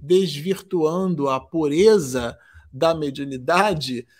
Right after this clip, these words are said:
Na sua pergunta já está a resposta. É aquilo que a gente chama de, é, é, pergunta retórica, né? Claro que esse,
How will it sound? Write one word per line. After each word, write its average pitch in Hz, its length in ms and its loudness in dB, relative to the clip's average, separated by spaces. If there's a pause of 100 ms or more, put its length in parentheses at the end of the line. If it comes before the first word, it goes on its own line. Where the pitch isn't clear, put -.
(220)
Na 285 360 0
sua 180 760 -2
pergunta 220 1120 -4
já 214 260 0
está 214 400 0
a 214 60 2
resposta. 165 840 0
É 135 100 -2
aquilo 185 220 -2
que 202 80 -4
a 185 60 -2
gente 175 220 -4
chama 190 360 -2
de, 160 720 -2 (420)
é, 147 540 -8
é, 139 60 -8
pergunta 175 640 0
retórica, 151 880 2
né? 147 180 -2
Claro 196 400 0
que 170 180 -2
esse, 143 600 -6